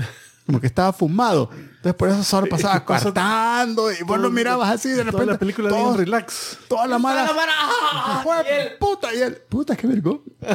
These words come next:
Speaker 1: Cuando abre la puerta, "¿Cómo sabes si no hay oxígeno?". "Sí se puede, se puede respirar".
Speaker 2: Bajando el planeta, así, hartando y tal, la más mara, con las uñas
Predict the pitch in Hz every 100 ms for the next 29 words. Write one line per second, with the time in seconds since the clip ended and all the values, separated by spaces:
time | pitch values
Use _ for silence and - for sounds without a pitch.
0 | 220 233 220 196 254 269 233 269 269 -
1 | 208 - - - - - - - 339 339
2 | 339 339 330 330 330 339 349 330 311 285
3 | 285 254 - - 120 - _ 247 - 285
4 | 156 - 208 208 220 240 196 165 160 208
5 | 185 165 285 254 - 208 - - 208 208
6 | 208 - 143 143 131 139 180 185 151 139
7 | 226 233 127 - 180 - 151 180 135 127
8 | 147 175 202 175 180 180 175 170 196 175
9 | - 160 156 381 151 143 233 226